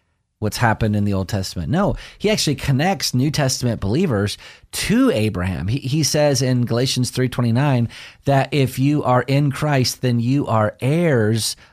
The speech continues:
of, offspring of Abraham and heirs of the promise. So he's, in one sweeping statement,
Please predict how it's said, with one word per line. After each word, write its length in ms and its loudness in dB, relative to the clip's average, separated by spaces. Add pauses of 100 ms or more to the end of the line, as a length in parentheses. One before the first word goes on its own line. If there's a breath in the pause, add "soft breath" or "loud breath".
(160 soft breath)
of, 320 2 (120)
offspring 540 2
of 100 0
Abraham 420 2
and 220 -2
heirs 340 2
of 80 0
the 120 0
promise. 520 -4 (260 loud breath)
So 180 0
he's, 420 0
in 160 2
one 320 2
sweeping 560 0
statement, 480 -4